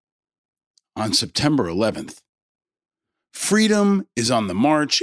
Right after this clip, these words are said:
in Ukraine, and Russia is on the run. At the end of that clip, that's Derhachi District Mayor and Ukrainian soldier, Vyacheslav Zadarenko,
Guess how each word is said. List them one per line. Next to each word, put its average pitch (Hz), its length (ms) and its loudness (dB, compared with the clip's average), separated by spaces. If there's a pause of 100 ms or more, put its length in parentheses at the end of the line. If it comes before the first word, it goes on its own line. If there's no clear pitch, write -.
in 139 180 -2
Ukraine, 131 520 0 (840)
and 95 180 -4
Russia 127 520 2 (340)
is 92 140 -4
on 104 140 0
the 120 80 0
run. 127 380 0 (840)
At - 80 -10
the 147 80 2
end 208 100 2
of 202 60 0
that 156 180 0
clip, - 320 -10 (340)
that's 110 220 -4
Derhachi 165 640 0
District 135 420 -2
Mayor 92 420 -2 (240)
and 120 180 2
Ukrainian 190 720 4
soldier, - 520 0 (920)
Vyacheslav 147 1000 0 (280)
Zadarenko, 127 920 0